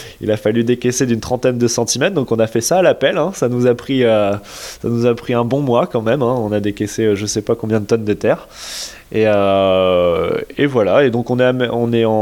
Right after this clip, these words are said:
en terre battue pour l'instant. On a nos fermenteurs inox en fait qui sont dans une chambre chaude qu'on a créé, euh,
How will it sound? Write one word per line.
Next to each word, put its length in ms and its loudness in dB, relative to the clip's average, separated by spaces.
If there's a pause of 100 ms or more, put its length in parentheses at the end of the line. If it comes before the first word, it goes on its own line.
(280)
en 40 0
terre 200 2
battue 280 2
pour 180 -2
l'instant. 440 0
On 60 0
a 80 2
nos 100 0
fermenteurs 580 -2
inox 380 -2
en 60 -8
fait 200 -4
qui 140 -8
sont 200 -8
dans 160 -2
une 180 -4
chambre 340 -2
chaude 400 0 (800)
qu'on 180 -2
a 80 2
créé, 400 0
euh, 300 2